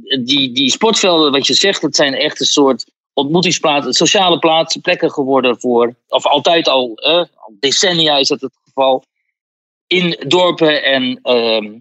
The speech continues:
in, in gemeenschappen en, eh, ook in gewoon grotere gemeentes en zo. En dat is allemaal weggevallen dit jaar. En ik dacht van,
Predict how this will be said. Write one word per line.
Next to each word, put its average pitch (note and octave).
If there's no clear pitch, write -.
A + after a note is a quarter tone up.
in, A#2
in A2+
gemeenschappen F3
en, C3
eh, G#2+
ook A#2+
in A#2
gewoon A2+
grotere A2+
gemeentes C#3
en -
zo. G2+
En B2+
dat F#3
is F3+
allemaal G3
weggevallen D#3
dit B2
jaar. C3
En C#3+
ik C#3+
dacht D#3
van, C#3+